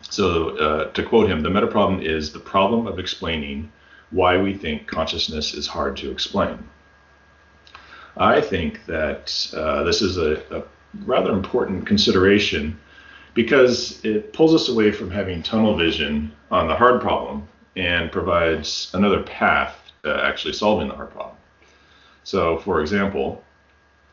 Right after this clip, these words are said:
we could discover that the hard problem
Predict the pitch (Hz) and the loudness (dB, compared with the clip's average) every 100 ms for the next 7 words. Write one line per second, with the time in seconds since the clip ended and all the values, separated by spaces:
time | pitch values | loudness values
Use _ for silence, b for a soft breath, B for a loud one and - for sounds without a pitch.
0 | - 110 101 - - 107 - 67 64 73 | -4 2 2 4 2 0 -2 -2 -2 -6
1 | - - 82 78 76 82 92 85 87 78 | -8 -6 -4 -2 -4 -2 0 0 0 0
2 | 78 82 | -2 -6